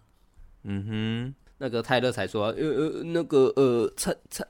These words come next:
Speaker 2: 餐厅不能允许单独来前往的啊，所以我没办法，只好找了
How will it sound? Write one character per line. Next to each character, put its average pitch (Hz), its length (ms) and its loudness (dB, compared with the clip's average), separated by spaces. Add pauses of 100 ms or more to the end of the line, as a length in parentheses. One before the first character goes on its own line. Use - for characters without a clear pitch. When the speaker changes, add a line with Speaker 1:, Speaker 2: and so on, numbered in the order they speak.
Speaker 2:
餐 143 240 0
厅 147 260 -4
不 156 160 0
能 113 380 2
允 120 180 -2
许 101 320 -6
单 120 300 2
独 101 160 -2
来 95 160 0
前 101 220 -6
往 95 220 -4
的 73 120 -4
啊， 95 40 -2
所 104 160 -4
以 101 80 0
我 92 220 -2
没 90 180 -4
办 101 160 0
法， 90 220 -2
只 101 220 -6
好 98 120 -2
找 95 240 -2
了 85 400 -6